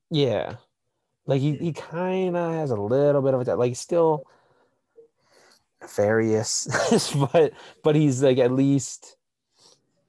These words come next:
Speaker 1: tries to make himself respectable again, right? He's not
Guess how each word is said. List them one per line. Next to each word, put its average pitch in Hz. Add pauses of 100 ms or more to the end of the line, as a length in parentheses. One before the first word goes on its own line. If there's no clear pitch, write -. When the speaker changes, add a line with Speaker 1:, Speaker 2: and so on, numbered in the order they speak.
(880)
Speaker 1:
tries 135
to 127
make 117
himself 113
respectable 101
again, 85
right? 90
He's 98
not 90